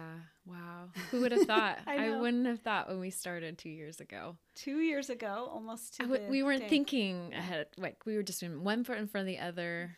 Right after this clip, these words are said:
Speaker 2: Mm-hmm.
Speaker 1: Oh,
Speaker 2: Let's do
Speaker 1: one hundred.
Speaker 2: this fun thing.
Speaker 1: Yeah. Let's keep going. How do we keep connecting through pandemic?
Speaker 2: Let's put some microphones in front of us and
Speaker 1: <laughs>
Speaker 2: learn a new program and see what happens.
Speaker 1: And see what happens. Look what's happened.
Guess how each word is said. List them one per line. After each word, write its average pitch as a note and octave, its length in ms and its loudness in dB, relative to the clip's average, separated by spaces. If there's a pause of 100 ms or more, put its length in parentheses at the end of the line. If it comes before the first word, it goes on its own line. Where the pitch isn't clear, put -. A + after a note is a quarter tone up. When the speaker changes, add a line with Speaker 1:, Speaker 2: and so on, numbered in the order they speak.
(140)
Speaker 2:
Mm-hmm. A3 320 -8
Speaker 1:
Oh, - 60 -10 (360)
Speaker 2:
Let's G#3 120 0
do G3+ 60 0
Speaker 1:
one A3+ 100 2
hundred. G3 200 2
Speaker 2:
this - 180 -4
fun A3+ 240 -2
thing. F#4 240 -2
Speaker 1:
Yeah. D#4 460 2
Let's A#3+ 180 -4
keep C4 260 -8
going. C#4 360 2
How C4 140 0
do B3+ 60 0
we B3+ 140 0
keep A#3+ 240 -8
connecting A#3+ 540 -2
through A#3+ 360 0
pandemic? A3+ 640 -2 (140)
Speaker 2:
Let's D4 140 -2
put A4 180 2
some F4+ 100 2
microphones D4+ 560 4
in C4 80 2
front B3 300 2
of C#4 100 0
us D#4 240 2
and B3+ 160 4 (160)
Speaker 1:
<laughs> - 160 -14
Speaker 2:
learn D4+ 260 8
a E4 60 10
new D#4 200 10
program D#4 520 0
and D4 100 -2
see D#4 200 -2
what D#4 120 2
happens. - 380 -2
Speaker 1:
And G3 140 -2
see G3+ 180 -2
what G3 100 -2
happens. F#3 540 -6
Look D#4 160 2
what's A4+ 220 4
happened. G4+ 560 4